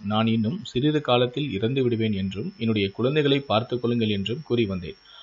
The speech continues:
ஆனால் எங்கே தான் இறந்த பிறகு தன்னுடைய குழந்தைகளை பார்க்காமல் போய்விடுவாரோ என்று நினைத்துதான் என்னுடைய குழந்தைகளை நானே கொலை செய்ய முடிவும் செய்தேன்.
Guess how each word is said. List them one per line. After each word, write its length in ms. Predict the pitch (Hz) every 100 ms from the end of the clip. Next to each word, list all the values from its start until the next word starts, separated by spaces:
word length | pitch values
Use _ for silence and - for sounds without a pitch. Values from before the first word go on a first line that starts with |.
| - -
ஆனால் 400 | 101 123 131 156
எங்கே 320 | 104 123 156
தான் 220 | 156 127 123
இறந்த 340 | 101 123 143
பிறகு 340 | 139 123 120
தன்னுடைய 360 | 131 110 107 101
குழந்தைகளை 460 | 104 123 143 135 131
பார்க்காமல் 600 | 98 110 - 120 120 117
போய்விடுவாரோ 520 | 107 117 117 113 117
என்று 220 | 107 101
நினைத்துதான் 640 | 95 104 135 107 98 143 -
என்னுடைய 400 | 117 107 101 95
குழந்தைகளை 640 | - 139 151 110 107 -
நானே 380 | 104 101 120 151
கொலை 240 | 151 110 120
செய்ய 400 | 117 101 101 -
முடிவும் 340 | 110 120 131 131
செய்தேன். 380 | 98 95 85